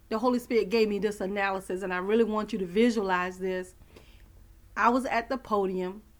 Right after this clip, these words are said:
Um, there was another spot that I had chose for my husband. And I left the podium and went to my husband's spot. And the Lord asked me,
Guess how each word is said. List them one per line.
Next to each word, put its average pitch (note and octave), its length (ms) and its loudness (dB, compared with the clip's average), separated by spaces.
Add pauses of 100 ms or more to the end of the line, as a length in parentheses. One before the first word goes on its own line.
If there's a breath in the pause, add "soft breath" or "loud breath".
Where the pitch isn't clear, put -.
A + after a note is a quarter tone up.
(1300)
Um, G#3 280 2
there G#3 140 -2
was G#3+ 140 -4
another A#3+ 360 0
spot - 480 0
that F#3+ 140 -4
I G3 140 0
had F#3+ 200 -6
chose G3 680 -2 (180 soft breath)
for G#3+ 200 0
my F#3 200 0
husband. G#3 580 -4 (920)
And A3 160 0
I G3+ 140 6
left B3+ 340 2
the A3 120 -2
podium G3+ 580 -2
and G3+ 280 -6
went B3+ 260 -2
to B3 100 -6
my G3+ 160 -2
husband's G3 560 -6
spot. D#3+ 400 -6 (600 soft breath)
And A3 180 0
the G#3 80 2
Lord G#3+ 360 2
asked C4 440 0
me, F3+ 280 -6